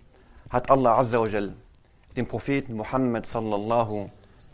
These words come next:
alaihi wasallam und all den Gläubigen bei ihm, mit ihm gesagt, "Fastaqim kama umirt." Bleib auf dem geraden Weg, wie dir befohlen wurde. Wa man taba ma'ak. Und diejenigen, die mit dir Reue zeigen. Wa la tatraw.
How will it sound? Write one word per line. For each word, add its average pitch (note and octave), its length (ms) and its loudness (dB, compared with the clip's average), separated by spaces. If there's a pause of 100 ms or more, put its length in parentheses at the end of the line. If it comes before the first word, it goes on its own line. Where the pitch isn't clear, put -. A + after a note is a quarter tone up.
(200)
alaihi B2+ 400 2
wasallam A#2 500 -2
und - 240 -8
all C3 140 4
den A#2 160 -2
Gläubigen A#2+ 640 -2
bei C3 200 6
ihm, G2 380 -2
mit C#3+ 300 0
ihm A2 160 -4
gesagt, A2+ 380 4 (1000)
"Fastaqim C3 600 0
kama A2+ 220 -4
umirt." G#2 520 -10 (540)
Bleib C#3 320 4
auf D3 120 0
dem C3 140 -2
geraden C3 400 4
Weg, B2+ 380 0
wie C#3+ 240 6
dir D3+ 160 2
befohlen C#3 380 0
wurde. G2 300 -6 (160)
Wa C#3 140 4
man C3+ 200 2
taba D#3 280 4
ma'ak. C#3 440 -4 (100)
Und B2 200 -4
diejenigen, B2 560 -4 (400)
die A#2+ 140 -4
mit A#2+ 240 0
dir A#2 340 2 (380)
Reue C3 340 4
zeigen. G#2 420 -6 (420)
Wa B2+ 120 4
la D3 140 8
tatraw. A#2+ 500 -2